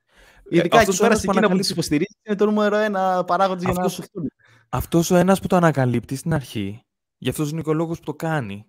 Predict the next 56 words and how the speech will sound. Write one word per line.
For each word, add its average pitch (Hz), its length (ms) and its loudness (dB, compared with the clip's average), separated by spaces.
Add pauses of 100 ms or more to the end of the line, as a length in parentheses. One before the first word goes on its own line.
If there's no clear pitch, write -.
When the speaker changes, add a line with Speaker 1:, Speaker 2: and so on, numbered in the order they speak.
Speaker 1:
Αλλι-, 113 280 -8
δεν 139 160 -4
είναι 147 80 -6
ο 143 40 -8
κανένας 123 240 -4
ρομπέν 107 200 -6
των 101 100 -8
δασών. 95 440 -8 (180)
Πάει 117 140 -4
να 110 140 -4
θυσιαστεί. 101 640 -10 (260)
Ο 120 100 -6
λόγος 147 200 -2
που - 140 -12
το 175 40 -6
κάνει 127 320 -4
αυτός 110 200 -10
ο 117 60 -6
ένας 113 160 -6
στην 110 120 -10
αρχή 95 320 -10 (160)
είναι 156 160 -4
ακριβώς 175 260 -2
επειδή 190 220 -2
έχει 180 140 0 (100)
moat 170 160 2
καλύτερα 165 240 0
από 160 60 0
τους - 100 -20
υπόλοιπους. 151 540 -4 (180)
Και 127 100 -8
συνήθως 147 240 0
Speaker 2:
Ναι, 185 60 4
αλλά 170 80 2
Speaker 1:
πιάνει 165 140 2
Speaker 2:
δεν 160 100 -2
Speaker 1:
το, 156 60 0
τη 156 60 2
Speaker 2:
σταματάει 156 180 0
Speaker 1:
μερίδα 165 180 4
Speaker 2:
εκεί 170 100 2
Speaker 1:
του 131 60 0
Speaker 2:
πέρα. 165 160 2
Αυτή, 120 120 -4
Speaker 1:
λέοντος. 120 160 -4
Speaker 2:
αυτή 175 120 -8
η - 20 -2
τεχνολογία 165 440 -2
δεν 180 80 -6
σταματάει 190 340 -4
την 143 140 -6
ανακάλυψη 135 380 -4
αυτός 127 360 -6
είναι 147 160 -4
ο 131 40 -4
καλύτερος 127 640 -2